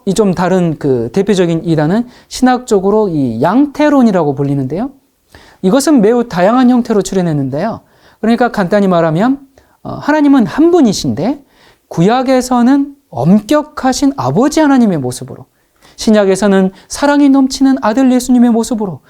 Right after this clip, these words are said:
그리고 신약 이후의 시대에는 모든 그리스도인들을 감동시키는 성령의 모습으로 나타난다, 그 말이에요. 그러니까 이것은 결국은 하나님은 한 분이신데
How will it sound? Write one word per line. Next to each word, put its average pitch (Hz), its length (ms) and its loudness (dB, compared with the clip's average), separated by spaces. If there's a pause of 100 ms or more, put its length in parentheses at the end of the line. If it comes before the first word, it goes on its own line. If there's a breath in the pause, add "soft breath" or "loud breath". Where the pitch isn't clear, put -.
(200 soft breath)
그리고 196 260 2
신약 269 500 0
이후의 285 600 2
시대에는 208 600 0 (300 loud breath)
모든 180 480 0
그리스도인들을 233 720 0
감동시키는 190 760 -2 (240 soft breath)
성령의 247 840 2
모습으로 190 600 2
나타난다, 151 600 -4
그 - 100 -4
말이에요. 147 380 -2 (1700 soft breath)
그러니까 269 200 2
이것은 233 520 2
결국은 202 680 0 (120 loud breath)
하나님은 277 500 2
한 320 240 2
분이신데 196 640 0